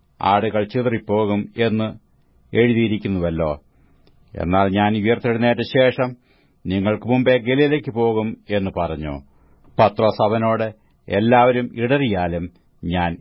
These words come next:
ഇടറുകയില്ല" എന്ന് പറഞ്ഞു. യേശു അവനോട്, "ഇന്ന് ഈ രാത്രിയിൽ തന്നെ കോഴി രണ്ടു വട്ടം കൂകും മുമ്പേ നീ മൂന്ന് വട്ടം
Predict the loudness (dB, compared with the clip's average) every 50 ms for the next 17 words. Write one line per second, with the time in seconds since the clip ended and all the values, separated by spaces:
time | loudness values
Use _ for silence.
0 | -12 -6 -4 0 2 2 2 2 0 0 0 0 0 -2 -2 -2 -2 -2 -2 -4
1 | -8 _ _ -8 -6 -4 -4 -6 -4 -4 -4 -4 -4 -6 -8 -8 -10 -12 -16 -20
2 | _ _ _ _ _ -20 -20 -20 -20 -20 _ -4 0 2 4 4 4 2 0 0
3 | 2 2 2 2 2 2 2 0 0 0 -2 -8 -10 _ _ _ _ _ _ _
4 | _ _ _ -2 0 2 2 2 2 0 -2 -4 -10 _ _ -8 -2 0 2 2
5 | 4 4 2 2 0 -2 -2 -2 -2 -4 -4 -4 -2 -4 -6 -6 -10 -14 _ _
6 | _ _ _ _ _ _ _ _ _ -2 2 4 4 4 4 2 0 -2 0 0
7 | 0 2 2 2 0 0 0 2 0 0 0 -2 -6 _ _ _ _ _ _ _
8 | _ _ 0 2 2 2 2 2 2 2 2 0 0 -2 -2 -2 -4 -8 _ _
9 | _ _ _ _ _ -6 -2 -2 0 0 0 2 2 2 4 4 4 4 2 2
10 | 2 0 -4 -4 -6